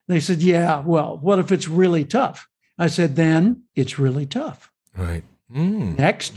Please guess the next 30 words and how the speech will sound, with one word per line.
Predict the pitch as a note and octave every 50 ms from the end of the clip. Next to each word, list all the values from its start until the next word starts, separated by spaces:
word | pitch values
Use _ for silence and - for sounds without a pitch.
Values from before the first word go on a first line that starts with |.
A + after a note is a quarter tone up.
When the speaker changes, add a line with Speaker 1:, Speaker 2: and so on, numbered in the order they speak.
| G2 -
Speaker 2:
Mm-hmm. | C3+ E3+ - _
Yeah. | - C#3+ E3+ C#3+ G2+
Speaker 1:
In | -
other | G3 G#3+ A3+ -
Speaker 2:
Embra-, | -
Speaker 1:
words | G3 F#3+
Speaker 2:
embrace | D3 D3+ C3+ C#3 D#3 D#3+ F3 E3+ -
the | - C#3+
toughness. | A#2 - - G3 - - C#3+ G2 E2+ E2 - -
Embrace | G#2 G2+ F#2+ G2 A2 A#2+ A2 -
the | - G2+
t-, | F2 - -
Speaker 1:
Yeah, | D#4+
Speaker 2:
welcome | G4 - E3 - - -
Speaker 1:
it | A3
Speaker 2:
the | B3
Speaker 1:
doesn't, | B3+ D4+ C#4+ B3+ A#3+ G#3+
Speaker 2:
toughness. | F#2 E2 - - _ _ -
Speaker 1:
doesn't | B3 C#4 B3 G3 -
Speaker 2:
Yeah. | - A#3+
Speaker 1:
change | A#3+ A#3+ G#3 E3+
my | G3 F#3+ E3+
commitment. | C#3 - E3 G3 C#4+ D#4 G#3+ G3 G3 G3
It | G#3
just | E3+ F#3 G#3+ G#3 G#3
makes | F3+ F#3 G3+ G3 F3+
Speaker 2:
Yeah. | G3+
Speaker 1:
it | G#3+ G#3+
more | F#3+ G3 G3+
painful. | G3 - B3 C#4+ D4+ B3+ - - -